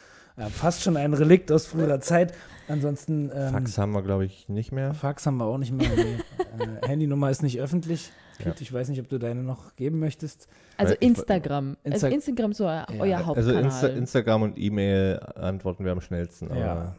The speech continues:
Speaker 1: das ist am sichersten. YouTube gibt's natürlich auch noch, da kann man ja auch, äh, zumindest über
Speaker 3: Unter
Speaker 1: Kommentare
Speaker 3: den
Speaker 1: und
Speaker 3: Videos
Speaker 1: sowas
Speaker 3: kommentieren.
Speaker 1: Genau.
Speaker 2: Wer liest denn das?
Speaker 1: Ich lese das.
Speaker 2: Ja gut, ich lese es auch, aber, aber halt nicht so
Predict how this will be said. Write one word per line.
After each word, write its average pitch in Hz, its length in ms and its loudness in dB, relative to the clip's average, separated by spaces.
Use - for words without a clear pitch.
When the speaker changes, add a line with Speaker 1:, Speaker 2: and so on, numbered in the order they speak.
Speaker 1:
das - 200 -12
ist 117 140 -12
am 101 140 -6
sichersten. 107 480 -6
YouTube 113 300 -6
gibt's - 260 -8
natürlich 107 320 -8
auch 110 120 -8
noch, 117 180 -6
da 107 140 -10
kann 107 160 -10
man 107 120 -6
ja 104 100 -6
auch, - 300 -10
äh, 110 300 -6
zumindest 110 420 -10
über 110 120 -10
Speaker 3:
Unter 98 100 -10
Speaker 1:
Kommentare 107 320 -4
Speaker 3:
den 175 80 0
Speaker 1:
und 175 60 -4
Speaker 3:
Videos 233 320 2
Speaker 1:
sowas 208 140 -4
Speaker 3:
kommentieren. 214 680 -4
Speaker 1:
Genau. 101 380 -10
Speaker 2:
Wer 82 100 -4
liest 87 400 -4
denn 87 160 0
das? 76 320 -4
Speaker 1:
Ich 165 180 -14
lese 131 220 -12
das. - 280 -20
Speaker 2:
Ja 87 100 0
gut, 87 160 0
ich - 120 -16
lese 76 220 -6
es - 100 -12
auch, 78 300 -8
aber, 87 420 2
aber 85 220 0
halt 82 180 0
nicht 90 220 -2
so 80 340 0